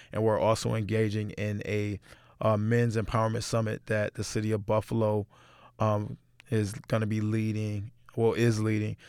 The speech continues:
That's gonna take place March ninth at Northland. Uh, so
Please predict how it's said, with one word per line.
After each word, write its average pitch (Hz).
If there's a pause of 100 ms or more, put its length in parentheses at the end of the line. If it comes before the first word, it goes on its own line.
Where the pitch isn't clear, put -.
That's 107
gonna 113
take 107
place 113
March 110
ninth 110
at 104
Northland. 110 (500)
Uh, 101
so 107